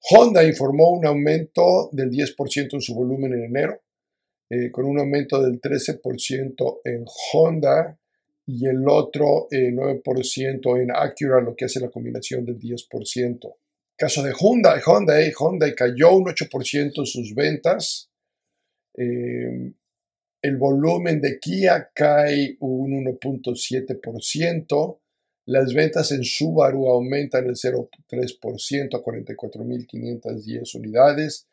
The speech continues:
Y otros fabricantes aún no han, eh, pasado los datos completos del mes de enero, por lo cual no podemos platicar un poquito más. Lo que sí es cierto es que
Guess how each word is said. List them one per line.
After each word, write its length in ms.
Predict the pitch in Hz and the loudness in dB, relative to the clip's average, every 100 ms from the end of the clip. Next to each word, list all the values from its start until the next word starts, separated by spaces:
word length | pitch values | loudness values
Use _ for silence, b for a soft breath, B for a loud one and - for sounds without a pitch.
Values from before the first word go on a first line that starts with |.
| _ _ _ _ _ _ | _ _ _ _ _ _
Y 60 | 156 | 0
otros 300 | 160 160 - | 2 0 0
fabricantes 840 | 139 135 - 160 170 165 160 - | -2 -2 2 4 4 0 -6 2
aún 320 | 139 143 156 165 | 4 4 2 4
no 120 | 156 | 4
han, 300 | 156 156 139 - | 4 0 -6 -4
eh, 240 | 139 135 | -4 -2
pasado 440 | - 123 147 147 151 | -4 0 2 2 0
los 240 | 135 123 | -2 0
datos 300 | 135 - - | -2 -2 -6
completos 560 | 135 127 131 139 151 127 | -6 -6 -4 -4 -4 -4
del 120 | 123 | -4
mes 180 | 131 135 | -4 -2
de 80 | 160 | 0
enero, 280 | 156 156 | 0 0
por 100 | - | -2
lo 140 | 123 127 | -8 2
cual 320 | 143 143 b b b b _ | 4 4 b b b b _
no 140 | 143 139 | -6 2
podemos 340 | 147 151 147 | 2 2 -2
platicar 440 | - - - - 147 | -6 -8 -6 -4 -4
un 80 | |
poquito 320 | 131 120 - 139 | -4 -8 -6 -2
más. 240 | - 185 | -2 -2
Lo 100 | 175 | -4
que 140 | 135 | -6
sí 140 | 127 160 | -6 -4
es 120 | 156 | -2
cierto 560 | 160 160 156 165 156 156 | 4 4 4 0 0 0
es 300 | 147 143 - | -2 -4 -6
que 340 | 156 143 | -6 -6